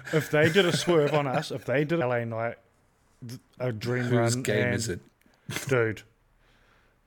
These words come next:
Speaker 1: if I, I would not be angry at all.
Speaker 2: Man, the, it has been crazy. Like, I'm, again, this is totally off topic for what we're doing, but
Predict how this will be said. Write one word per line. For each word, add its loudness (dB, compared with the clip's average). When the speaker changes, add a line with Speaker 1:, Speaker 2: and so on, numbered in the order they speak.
Speaker 1:
if -4
I, 6
I 4
would 4
not 0
be -2
angry -4
at -6
all. -10
Speaker 2:
Man, 0
the, 0
it 0
has 0
been 0
crazy. -2
Like, 0
I'm, -4
again, -2
this 0
is -2
totally 0
off -2
topic -2
for -4
what 0
we're -4
doing, 0
but 0